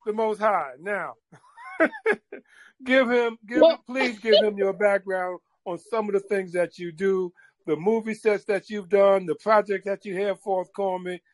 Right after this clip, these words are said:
Speaker 1: forthcoming.
Speaker 2: Well,
Speaker 1: Um,
Speaker 2: you know, it's, it, it's, it's, it's so crazy. You know, it's like people say, "Oh, well, you, you do." It's, it's crazy when you do a lot of things and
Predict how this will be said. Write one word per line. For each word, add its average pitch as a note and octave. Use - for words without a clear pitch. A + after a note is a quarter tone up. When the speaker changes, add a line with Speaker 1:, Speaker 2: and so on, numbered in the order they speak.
Speaker 1:
forthcoming. F#3+
Speaker 2:
Well, D#4+
Speaker 1:
Um, D4+
Speaker 2:
you F4+
know, F4
it's, D#4
it, D4
it's, D#4
it's, C#4+
it's C#4
so D4
crazy. C#4
You A#3
know, A#3
it's B3
like A#3+
people F#4+
say, A#3
"Oh, C4+
well, B3+
you, C4+
you C#4
do." D#4
It's, D4
it's B3
crazy C4+
when B3
you A3+
do A3
a F3+
lot F#3+
of G3
things F3+
and F3+